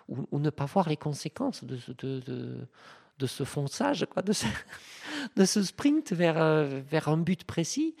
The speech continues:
La femme va prendre beaucoup plus de gants, beaucoup plus de, de contours, vérifier que, que tout va bien se passer. Donc, quand un homme arrive et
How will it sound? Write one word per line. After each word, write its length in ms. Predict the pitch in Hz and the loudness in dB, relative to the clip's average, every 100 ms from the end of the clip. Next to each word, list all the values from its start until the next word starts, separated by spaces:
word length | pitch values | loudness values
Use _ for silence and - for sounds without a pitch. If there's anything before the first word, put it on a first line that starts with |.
| - - - - - | -14 -16 -18 -20 -8
La 140 | - 143 | 0 4
femme 240 | 214 226 | 6 8
va 140 | 143 143 | 8 4
prendre 280 | - 190 151 | 4 2 4
beaucoup 260 | 185 - | 2 2
plus 220 | 165 160 135 | -2 -2 2
de 100 | 135 | 2
gants, 260 | 156 220 | 4 2
beaucoup 300 | 240 185 - | 2 2 0
plus 300 | 160 180 185 | -2 2 2
de, 260 | 147 143 147 - - - - 139 | 2 0 0 -4 -16 -18 -10 -6
de 80 | |
contours, 720 | 139 - 147 - 190 311 - 123 | -2 2 2 2 4 4 4 -2
vérifier 640 | - 135 156 165 - 175 170 | -4 -2 0 0 2 4 4
que, 260 | 143 143 | 2 0
que 160 | 135 - | 0 -4
tout 160 | - 175 | -8 4
va 140 | 160 | 4
bien 160 | 147 151 | 4 -2
se 80 | - | -2
passer. 400 | 160 - 131 123 _ _ - - - | -6 -6 -10 -12 _ _ -20 -20 -6
Donc, 220 | 143 160 196 | 2 4 8
quand 80 | 214 | 8
un 140 | 202 | 8
homme 140 | 190 | 8
arrive 340 | 180 165 180 156 | 6 2 -2 -2
et 300 | - - 139 | -2 -2 -2